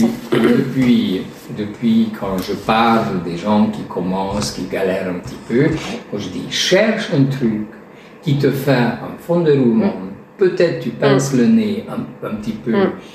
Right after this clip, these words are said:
Speaker 2: <clears throat> mais tu t'éloignes pas de ton métier. En
Speaker 1: Mm.
Speaker 2: même temps,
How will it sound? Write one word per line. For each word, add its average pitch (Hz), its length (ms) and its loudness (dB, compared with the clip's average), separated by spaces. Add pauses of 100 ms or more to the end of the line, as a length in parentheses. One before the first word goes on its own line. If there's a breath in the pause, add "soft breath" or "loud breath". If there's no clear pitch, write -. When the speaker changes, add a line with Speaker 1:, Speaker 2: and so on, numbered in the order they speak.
(680 loud breath)
Speaker 2:
<clears throat> 143 300 6
mais 139 280 6
tu 110 440 2
t'éloignes 104 580 2
pas 92 280 0
de 90 200 -8
ton 85 100 -8
métier. - 560 0
En - 60 -2
Speaker 1:
Mm. - 40 -2
Speaker 2:
même 196 200 4
temps, 175 300 2